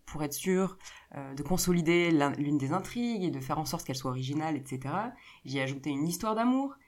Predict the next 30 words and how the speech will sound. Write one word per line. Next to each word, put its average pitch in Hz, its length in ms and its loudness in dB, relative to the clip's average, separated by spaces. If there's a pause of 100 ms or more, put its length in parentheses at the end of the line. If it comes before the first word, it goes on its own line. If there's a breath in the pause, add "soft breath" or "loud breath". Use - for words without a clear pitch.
j'y 160 120 -4
ai 156 40 0
ajouté 160 260 -4
un 131 120 -2
sixième 165 420 -2
personnage, 190 580 -4 (240 loud breath)
une 135 160 -4
démarche 196 360 -2
spirituelle 196 540 -2
et 180 40 -2
philosophique, 180 760 -8 (160)
un 143 100 -2
septième 208 420 -2
personnage, 175 540 -2 (260 loud breath)
une 156 140 -4
toile 214 240 2
de 196 100 0
fond 214 200 -2
d'inégalité 185 680 0
entre 165 260 -4
deux 156 240 0
espèces 170 540 2
humanoïdes 196 520 0
qui - 140 -8
n'étaient 135 200 -4
pas 240 160 -2
prévues 185 360 0
à 156 60 -4
la 139 100 -6
base, 165 380 -4